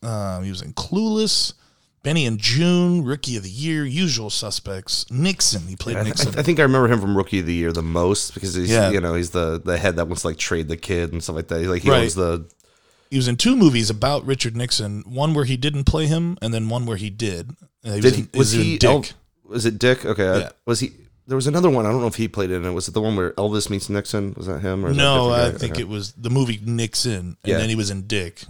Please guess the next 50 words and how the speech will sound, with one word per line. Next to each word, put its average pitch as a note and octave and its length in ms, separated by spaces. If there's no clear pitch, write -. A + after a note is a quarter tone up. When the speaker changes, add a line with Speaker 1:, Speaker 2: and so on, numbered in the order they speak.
Speaker 1:
where A2 140
Speaker 2:
Yeah, F#2+ 80
Speaker 1:
he, A#2+ 120
Speaker 2:
he, F#2+ 100
Speaker 1:
where G#2+ 100
he G2+ 60
did A#2+ 220
play F#2+ 160
Nixon. E2+ 200
Speaker 2:
he D3+ 60
does A#2 220
a - 20
good F2+ 160
job D#2 240
as - 120
Nixon. - 280
Speaker 1:
Uh, G2+ 240
Alien C#3 260
Resurrection, B2 480
actually, G#2+ 240
we G2 40
ju-, G#2+ 120
we G#2+ 140
just G2+ 180
mentioned G#2 300
that E2+ 120
one. G2+ 140
Uh, G2 160
Mulholland A2 460
Drive, D3+ 580
he A2 80
played G#2 300
Monk's A2 340
father C#3+ 480
on A#2 120
the A2+ 60
show, A#2 460
uh, A2 260
of, A2 280
of G#2+ 260
Speaker 2:
Monk. D#3+ 260
Speaker 1:
<laughs> - 40
for C3 140
Tony B2+ 280
Shalhoub, C3 460
which C3 120
is - 80
funny E3 280
'cause, B2+ 200
like, B2 260